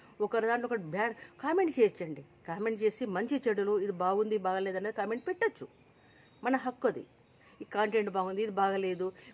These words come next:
మీ వా-, మీ voice low ఉంది, లేకుంటే ఈ content ఇంకోటి, ఇట్లా రకరకాల పెట్టవచ్చు. దాన్ని, దాన్ని తప్పేం లేదు. అది మీకు అధికారం, మీ అథెంటిక్ అది. కాకపోతే బ్యాడ్ కామెంట్స్ పెట్టి బాధ పెట్టే అధికారం మీ ఎవరికి లేదు. ఎవరిని ఎవరు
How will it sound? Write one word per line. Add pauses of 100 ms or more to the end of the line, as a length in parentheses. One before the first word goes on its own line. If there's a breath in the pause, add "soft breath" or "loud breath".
మీ
వా-,
మీ
voice
low
ఉంది, (380 loud breath)
లేకుంటే
ఈ
content
ఇంకోటి,
ఇట్లా
రకరకాల
పెట్టవచ్చు.
దాన్ని,
దాన్ని
తప్పేం
లేదు. (220)
అది
మీకు (240 loud breath)
అధికారం, (400)
మీ
అథెంటిక్
అది. (440 loud breath)
కాకపోతే (240 loud breath)
బ్యాడ్
కామెంట్స్
పెట్టి
బాధ (120)
పెట్టే (440 loud breath)
అధికారం
మీ
ఎవరికి
లేదు.
ఎవరిని
ఎవరు